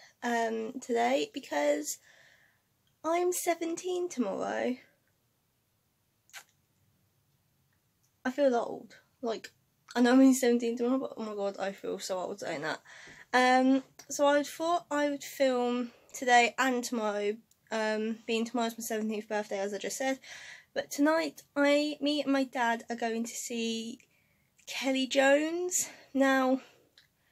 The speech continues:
I can't remember if Kelly Jones is the lead singer of the Pet Shop Boys or the lead singer in Stereophonics,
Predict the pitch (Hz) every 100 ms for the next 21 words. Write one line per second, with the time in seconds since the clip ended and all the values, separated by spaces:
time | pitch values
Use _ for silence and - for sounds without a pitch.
0 | _ _ _ _ _ _ 269 262 349 370
1 | 330 330 302 240 196 - 233 269 _ _
2 | _ _ - - _ 262 - - - -
3 | - 277 269 269 247 240 240 247 240 240
4 | 233 254 247 - 262 220 - - 302 -
5 | - 269 254 262 262 262 - - - _
6 | - 285 294 294 285 277 262 262 262 269
7 | 247 233 226 233 208 190 208 247 214 -
8 | -